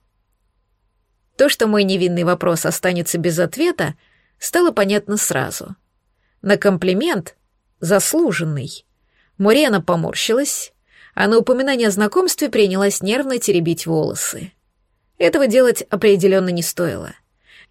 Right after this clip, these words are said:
Дело в том, что за то время, пока мы не виделись, на макушке девушки вновь воцарилось кубло с обломками кораллов, костей, не только рыбьих, и прочего добра.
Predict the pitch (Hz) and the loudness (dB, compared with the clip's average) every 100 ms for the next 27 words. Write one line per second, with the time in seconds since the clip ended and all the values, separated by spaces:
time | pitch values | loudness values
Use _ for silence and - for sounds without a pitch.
0 | - 185 202 196 - 370 392 - 185 190 | -4 4 6 6 4 -2 -2 0 0 2
1 | 202 190 214 190 180 170 180 175 165 170 | 2 2 2 2 -2 0 0 0 0 0
2 | 294 214 147 - - - - 185 185 185 | 0 0 -4 -4 -8 -10 -6 -2 0 0
3 | 185 - 175 180 277 185 - 170 135 _ | -2 0 -2 0 2 0 -2 -4 -4 _
4 | _ _ 208 202 294 392 - 196 - 214 | _ _ -2 0 2 0 0 -4 0 2
5 | 220 214 196 - - - 233 180 175 196 | 4 4 2 -2 -8 -4 0 2 4 4
6 | 302 - _ - - 175 170 185 170 175 | 2 -2 _ -6 -2 0 2 0 0 -2
7 | 170 185 196 170 - - - - _ _ | -4 -2 0 0 -4 -8 -14 -20 _ _
8 | - 202 165 - - 180 240 294 - _ | -2 -2 0 -4 -4 0 0 0 -8 _
9 | _ _ _ _ - 196 190 214 202 208 | _ _ _ _ -6 -2 4 4 4 4
10 | 202 180 165 160 - _ _ _ - 339 | 4 2 0 -2 -6 _ _ _ -2 0
11 | 202 175 - 170 160 175 165 143 | 2 2 2 -2 0 0 0 -4